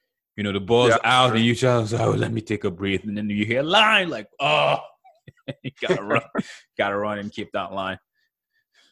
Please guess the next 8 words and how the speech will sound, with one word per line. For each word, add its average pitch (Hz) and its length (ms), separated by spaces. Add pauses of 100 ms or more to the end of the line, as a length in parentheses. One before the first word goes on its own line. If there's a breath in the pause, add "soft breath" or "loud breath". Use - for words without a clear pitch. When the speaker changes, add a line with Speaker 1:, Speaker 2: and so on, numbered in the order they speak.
(100)
Speaker 2:
Yeah, 101 520
yeah, 104 280 (180)
for 104 140
sure. 104 640 (380)
Um, 98 440
so - 220
yeah, 113 180
I, - 200